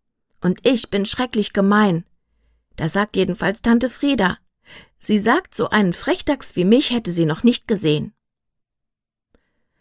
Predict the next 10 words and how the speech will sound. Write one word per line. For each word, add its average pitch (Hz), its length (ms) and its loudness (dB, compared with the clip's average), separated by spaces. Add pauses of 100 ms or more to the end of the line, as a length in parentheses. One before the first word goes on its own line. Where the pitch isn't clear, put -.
(540)
„Sind 202 300 0
wir 240 80 4
nicht 254 240 2
alle 233 180 4
manchmal 165 420 0
ein 165 180 0
wenig 160 320 0
böse?“, 165 420 0
fragte 202 340 -4
Mama. 208 360 2